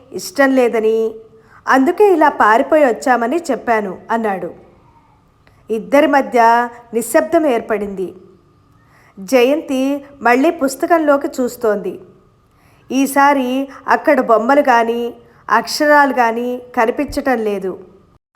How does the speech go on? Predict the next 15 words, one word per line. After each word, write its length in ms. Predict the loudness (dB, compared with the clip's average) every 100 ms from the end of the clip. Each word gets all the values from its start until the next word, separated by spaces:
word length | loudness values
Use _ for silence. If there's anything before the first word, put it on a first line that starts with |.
| _ -2
అంతా 360 | 0 2 4 4
అల్లుకుపోయినట్టు, 1300 | 4 2 -4 -2 -2 0 -2 -4 -4 -4 -6 -10 -18 _ _ 0
వాటి 280 | 2 2 0
మధ్య 600 | -2 0 2 4 2 0 -10 -8 -2
ప్రకాశం 560 | 0 2 2 2 -2
మొహం 260 | -2 -2 -4
కదిలి 640 | -2 -2 2 4 2 -2 -10 -10
బెదిరిస్తున్నట్టు 880 | 0 2 2 -2 -2 -2 0 0 -2
ఉంది. 460 | -2 -2 -4 -8 -10 -20 _ _ _ _ _ _ _ _ _ -6
"నీ 160 | -4 -4
కోపం 500 | 2 2 2 0 2
రాలేదు 460 | 4 4 2 0 0
కదూ?" 360 | 0 0 -2 -4 -16 -20 _ _ _ _ _ _ _ _ _ -2
"కోపం 420 | 2 2 0 -2
ఎందుకు?" 600 | -2 -2 -4 -4 -4 -8